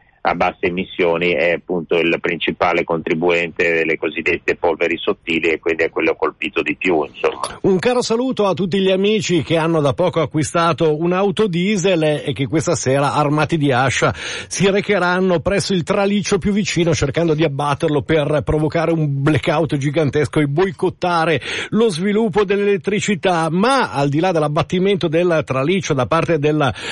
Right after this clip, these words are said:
Speaker 2: ehm, guidatore di autodiesel, lievemente risentito da quella che è la prospettiva del mercato dell'automobile, il vero freno, il vero problema per lo sviluppo in Italia, eh, del, dell'auto elettrica è la rete per la ricarica.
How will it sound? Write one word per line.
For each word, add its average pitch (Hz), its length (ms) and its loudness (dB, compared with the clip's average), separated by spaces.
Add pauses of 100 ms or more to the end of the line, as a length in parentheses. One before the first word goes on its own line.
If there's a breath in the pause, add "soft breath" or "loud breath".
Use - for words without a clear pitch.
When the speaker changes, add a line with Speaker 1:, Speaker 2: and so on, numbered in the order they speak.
(140 loud breath)
Speaker 2:
ehm, 135 800 2
guidatore 175 680 2
di 165 100 -2
autodiesel, 185 840 0
lievemente 196 640 2
risentito 202 720 0
da 127 100 0
quella 175 220 2
che 156 100 -2
è - 20 2
la 156 120 2
prospettiva 180 500 0
del 156 160 2
mercato 185 360 0
dell'automobile, 190 920 2 (280 loud breath)
il 180 160 0
vero 214 240 2
freno, 185 600 2
il 147 140 0
vero 175 220 0
problema 156 480 0
per 160 480 0
lo 190 180 2
sviluppo 165 640 0
in 180 140 0
Italia, 147 600 2 (320 loud breath)
eh, 135 380 2
del, 139 640 2
dell'auto 170 380 2
elettrica 175 640 0
è 170 100 0
la 147 120 2
rete 175 240 0
per 165 120 -2
la 147 100 0
ricarica. 110 680 0